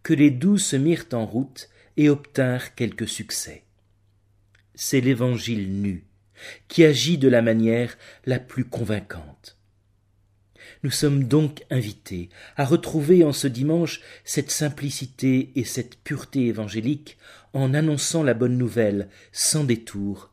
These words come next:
et sans intérêt, à accomplir notre vocation sans crainte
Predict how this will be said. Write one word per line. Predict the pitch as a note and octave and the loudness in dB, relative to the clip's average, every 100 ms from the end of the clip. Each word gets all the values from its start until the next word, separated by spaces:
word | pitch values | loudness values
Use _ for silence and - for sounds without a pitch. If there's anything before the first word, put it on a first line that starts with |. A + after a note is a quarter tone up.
| - | -10
et | A2 | -6
sans | - A#2 G2+ | -4 -4 -6
intérêt, | G2 F#2 F#2+ E2 D#2 _ _ _ _ _ _ - - - | -8 -8 -12 -12 -18 _ _ _ _ _ _ -20 -18 -4
à | C#3+ | -2
accomplir | D3 E3 D3 E3+ G3 E3+ | 0 0 -2 2 4 4
notre | D3 C#3 | 2 -2
vocation | C3+ D3 C3+ - - E3 D#3 - - _ | -2 0 -2 -4 -4 -4 -4 -12 -20 _
sans | - - E3+ | -6 -2 -2
crainte | E3+ - C3+ C#3 C#3 - | -4 -6 -4 -6 -8 -14